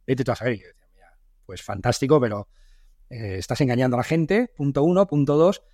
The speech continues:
sí, venimos a sustituirte, es cierto. Y punto tres, a los que no, a los que son serios y serias,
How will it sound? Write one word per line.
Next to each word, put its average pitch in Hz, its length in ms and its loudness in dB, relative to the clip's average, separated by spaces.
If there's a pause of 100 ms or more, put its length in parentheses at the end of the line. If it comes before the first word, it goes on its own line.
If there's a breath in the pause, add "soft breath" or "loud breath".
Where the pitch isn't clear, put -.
(260)
sí, - 240 0
venimos 113 300 -2
a 131 60 2
sustituirte, 143 840 0
es - 120 -14
cierto. 139 480 -2 (220)
Y 113 100 -10
punto 151 240 4
tres, 139 180 0
a 139 40 2
los 123 180 0
que 120 200 -2
no, 190 180 4
a 185 40 4
los 131 140 -2
que - 80 -12
son - 160 0
serios 190 540 0
y - 80 -10
serias, 151 540 -2